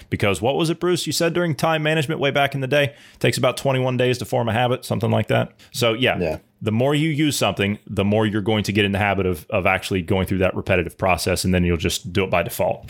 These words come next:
Speaker 1: So it might seem inconvenient to have that, uh, that security system armed every time you leave the house, but many of these people that intend on breaking into your home,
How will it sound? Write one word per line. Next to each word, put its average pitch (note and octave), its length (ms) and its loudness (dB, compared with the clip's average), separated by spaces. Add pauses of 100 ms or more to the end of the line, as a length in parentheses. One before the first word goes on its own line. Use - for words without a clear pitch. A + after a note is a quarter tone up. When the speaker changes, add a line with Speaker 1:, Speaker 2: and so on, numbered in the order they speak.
(100)
Speaker 1:
So A#2 300 0
it C3 140 0
might D3 280 2
seem A#3 200 -2
inconvenient C#3+ 840 0
to A2+ 100 -2
have A#2+ 220 0
that, A#2+ 320 0
uh, B2+ 60 0 (120)
that A#2 180 2
security C#3 320 0
system B2+ 380 0
armed A#2+ 260 0
every A#2 140 0
time B2 220 0
you A2 40 0
leave A2 120 0
the F#2+ 80 -2
house, G2+ 400 0 (160)
but B2+ 420 0 (300)
many D#3+ 580 0 (180)
of A#2+ 140 2
these C3+ 160 0
people C#3+ 340 0
that G#2+ 280 -2
intend C3 500 0
on G#2 220 0
breaking A#2+ 320 0
into A#2 180 2
your C#3+ 140 2
home, D#3+ 300 0